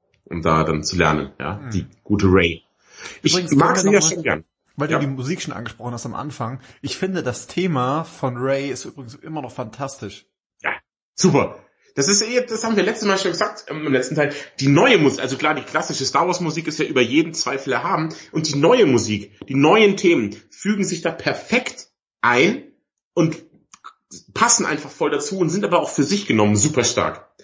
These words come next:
Speaker 1: Fand ich wieder, deswegen zu Recht, äh, jetzt John Williams wieder für einen Oscar nominiert.
Speaker 2: Äh, John Williams, du verrücktes Genie, das ist so fantastisch. Wie kommt der immer mit so Kram um die Ecke? Das ist wirklich Wahnsinn.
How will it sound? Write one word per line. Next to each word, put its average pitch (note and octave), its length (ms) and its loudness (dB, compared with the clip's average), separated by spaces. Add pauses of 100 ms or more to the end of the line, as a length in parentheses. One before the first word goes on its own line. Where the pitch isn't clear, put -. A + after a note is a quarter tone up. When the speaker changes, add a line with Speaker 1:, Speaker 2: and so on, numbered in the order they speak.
(200)
Speaker 1:
Fand D#3+ 200 4
ich D#3 120 0
wieder, C#3+ 280 4 (160)
deswegen F3 340 2
zu D3 120 -6
Recht, E3+ 360 -4
äh, F3 300 -4
jetzt D#3+ 280 -2
John D3 140 0
Williams C#3+ 300 4
wieder C#3 120 2
für C#3 120 -4
einen - 80 0
Oscar - 260 0
nominiert. C#2 460 -8
Speaker 2:
Äh, C#2+ 100 -20 (340)
John C#3 180 -6
Williams, E3+ 260 0
du E3+ 100 -4
verrücktes D#3+ 600 -6
Genie, D3 320 -2
das - 180 -10
ist - 120 -8
so F3+ 80 -8
fantastisch. C4+ 680 -6 (280)
Wie E3 100 -2
kommt - 280 -6
der G#3 100 -2
immer F3 160 -2
mit E3+ 160 -2
so E3 140 -4
Kram F#3 400 -6
um A2+ 180 -4
die A#2+ 120 -6
Ecke? E3+ 360 -8 (140)
Das B2 140 -8
ist - 320 -12
wirklich D3+ 200 -6
Wahnsinn. G2 320 -10